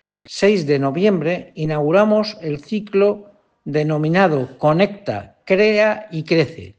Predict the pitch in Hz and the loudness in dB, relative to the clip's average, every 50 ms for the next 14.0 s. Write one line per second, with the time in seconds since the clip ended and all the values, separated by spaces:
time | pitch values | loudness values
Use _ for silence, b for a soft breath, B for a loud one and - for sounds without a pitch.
0 | b b b b b b b b 185 202 226 233 233 214 226 - 196 185 180 185 | b b b b b b b b 0 2 4 4 2 0 0 -2 -4 -2 0 0
1 | 180 165 156 151 139 - - - 165 147 147 151 151 151 - - 208 202 208 196 | 2 2 2 2 0 -2 -4 -2 -2 -2 0 -2 -4 -4 -4 -4 0 2 2 2
2 | 170 151 156 156 156 156 151 - 165 180 214 196 - 220 226 220 - - _ _ | 2 2 2 2 2 2 2 0 -2 -2 -2 0 -2 -4 -4 -4 -8 -14 _ _
3 | _ 165 160 160 156 - 202 202 208 220 214 214 - - 165 160 151 151 151 143 | _ -6 -4 -4 -4 0 0 2 4 4 2 0 0 0 2 2 2 0 0 -2
4 | 147 165 190 196 196 180 165 156 143 - - - 147 127 - 143 143 135 - 214 | 2 2 2 4 4 2 0 -2 -6 -8 -8 -10 -10 -8 -6 -6 -6 -4 -2 -2
5 | 202 190 170 135 - - 208 170 165 160 - 202 196 196 196 208 202 - - b | -2 -2 -2 -4 -4 -6 -4 -4 -4 -4 -4 -4 -4 -2 -4 -6 -8 -10 -16 b
6 | b b b b b b b - 156 160 160 151 - - 151 175 202 220 220 226 | b b b b b b b -4 -2 -2 -2 -4 -4 -2 2 4 4 4 2 0
7 | - - - - 226 214 202 185 160 139 147 147 139 135 127 135 127 117 120 120 | -8 -10 -2 2 4 4 6 4 2 -2 -2 0 0 0 0 0 -2 -2 -4 -4
8 | 123 101 85 - _ _ _ _ B B B B B B B B B B - - | -6 -8 -10 -14 _ _ _ _ B B B B B B B B B B -12 2
9 | - 165 160 156 160 160 156 147 151 147 143 - 202 214 226 226 - - - - | 4 4 4 4 2 0 2 2 2 0 -2 0 0 0 0 0 -6 -14 -12 -4
10 | - 185 175 - - 156 151 160 170 196 196 196 - 208 202 - 190 160 143 - | -4 -4 -4 -6 -6 -6 -4 -2 -2 -2 -4 -4 -6 -6 -4 -4 -4 -4 -4 -4
11 | 151 139 139 135 139 165 202 220 220 240 240 233 - - _ _ - 139 143 156 | -4 -2 -2 0 2 2 2 2 2 -2 -6 -8 -12 -16 _ _ -12 -4 -2 0
12 | 147 143 151 147 - - - 214 214 214 - - - 202 185 185 190 196 196 190 | 0 0 0 -2 -4 -4 -2 -2 -2 -2 -2 -4 0 2 2 2 2 2 0 0
13 | 180 165 151 - - 156 143 135 135 135 135 127 117 120 135 151 185 214 220 233 | -2 -2 -4 -2 0 0 0 2 0 0 0 0 0 0 2 4 4 4 2 0